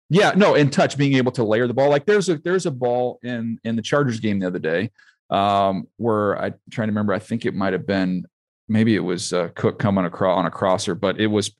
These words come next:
ten to fifteen-yard throw, and Herbert had so much juice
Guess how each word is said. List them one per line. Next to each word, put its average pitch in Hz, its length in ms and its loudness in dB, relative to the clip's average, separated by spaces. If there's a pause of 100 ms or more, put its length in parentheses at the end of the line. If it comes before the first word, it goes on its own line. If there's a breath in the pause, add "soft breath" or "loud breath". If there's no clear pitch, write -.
(140)
ten 139 180 2
to 117 80 2
fifteen-yard 95 560 -4
throw, 92 300 -2
and 87 100 -6
Herbert 107 340 -2
had 90 180 -6
so 95 440 0
much 90 260 -4
juice - 480 -2